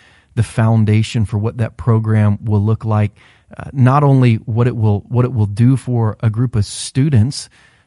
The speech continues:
who between the age, ages of eighteen and twenty, when everyone's walking away from the faith or walking towards the faith, but when, when those students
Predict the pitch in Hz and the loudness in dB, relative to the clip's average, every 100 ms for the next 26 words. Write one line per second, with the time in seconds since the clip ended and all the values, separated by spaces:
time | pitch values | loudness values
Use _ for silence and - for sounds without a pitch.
0 | - 127 113 113 127 110 117 120 - - | 0 2 2 2 2 2 2 -2 -6 -4
1 | 123 113 107 113 123 127 117 98 127 131 | -2 0 2 0 0 2 2 2 0 0
2 | 110 110 110 113 104 120 110 120 101 110 | 2 2 2 0 -2 -4 -6 -6 -6 -6
3 | 131 131 104 - 107 107 107 107 107 104 | -6 -4 -4 -4 -6 -4 -4 -4 -4 -4
4 | 98 - 156 143 113 - 104 104 - _ | -6 -6 -8 -4 -4 0 0 0 -4 _
5 | _ _ _ 113 123 120 110 107 117 117 | _ _ _ -6 0 2 2 2 2 4
6 | 147 - - 147 139 127 - | 2 0 -2 0 2 0 -4